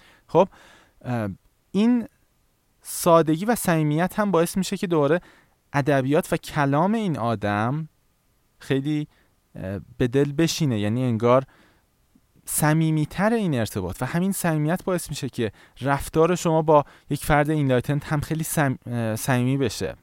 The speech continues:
و حالا قبل از اینکه خودتون بخواید به اینلایتنمنت برسید، به فرض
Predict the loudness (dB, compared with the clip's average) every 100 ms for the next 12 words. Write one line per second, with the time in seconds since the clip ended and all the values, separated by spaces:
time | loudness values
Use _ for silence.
0 | _ -4 -2 0 2 2 0 -2 -4 -4
1 | -2 -2 -2 0 0 -2 -10 -6 0 2
2 | 2 0 0 0 2 2 0 -4 -6 -6
3 | -8 -6 -4 -4 -8